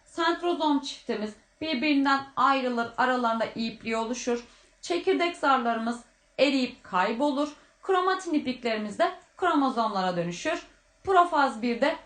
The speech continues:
Kreising cover olabilir. Ve geldik arkadaşlar metafaz bire.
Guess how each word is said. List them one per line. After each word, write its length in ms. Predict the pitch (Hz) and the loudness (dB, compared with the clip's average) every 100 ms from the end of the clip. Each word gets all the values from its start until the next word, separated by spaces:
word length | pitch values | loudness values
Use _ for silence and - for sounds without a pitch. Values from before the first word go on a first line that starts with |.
| _ | _
Kreising 600 | - 349 330 - 285 262 | 0 2 2 2 0 0
cover 320 | 269 226 240 - - _ - | 0 0 0 -4 -10 _ -2
olabilir. 680 | 320 285 196 147 110 - - _ _ _ _ _ _ _ _ _ _ _ _ _ _ - - _ _ _ _ _ _ _ _ _ _ _ _ _ _ _ _ _ _ _ _ _ _ _ | 2 2 2 -2 -6 -12 -20 _ _ _ _ _ _ _ _ _ _ _ _ _ _ -20 -20 _ _ _ _ _ _ _ _ _ _ _ _ _ _ _ _ _ _ _ _ _ _ _
Ve 140 | 392 403 | -2 2
geldik 500 | 403 392 381 - 302 | 4 4 2 -2 2
arkadaşlar 840 | 262 240 262 226 226 - 233 262 - _ _ _ _ - - _ _ _ _ _ _ _ _ _ _ _ _ _ _ _ _ _ _ _ _ | 4 2 -2 0 -2 -2 -2 -2 -4 _ _ _ _ -20 -20 _ _ _ _ _ _ _ _ _ _ _ _ _ _ _ _ _ _ _ _
metafaz 840 | 302 370 370 311 311 302 311 240 | 0 0 2 0 0 0 0 -4
bire. 240 | 226 - | -6 -6